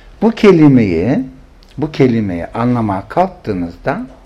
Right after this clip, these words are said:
şükredilmesi gereken o kadar nimet var ki, ama şükredildiğinde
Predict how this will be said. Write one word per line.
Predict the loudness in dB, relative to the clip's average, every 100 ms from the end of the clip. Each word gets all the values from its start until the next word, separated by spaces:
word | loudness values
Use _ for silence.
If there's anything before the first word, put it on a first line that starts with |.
| -20 -20 -20 -20 -20 -20 -20 -20 -20 -20 -12
şükredilmesi | -4 -4 0 4 4 2 -2 -4 -4 -4
gereken | -2 -2 -4 -6 -4 -4
o | -2
kadar | 0 2 2 0
nimet | -2 -6 -8 -10 -2
var | -2 -2 -6
ki, | -10 -10 -10 -16 -20 -20 -20 -20 -20 _ -20 -20 -20 -20 -20 -2 2
ama | 4 2 0 -6 -14 -20 -18
şükredildiğinde | -12 -10 -8 -2 -2 2 2 2 0 -2 0 -2 -2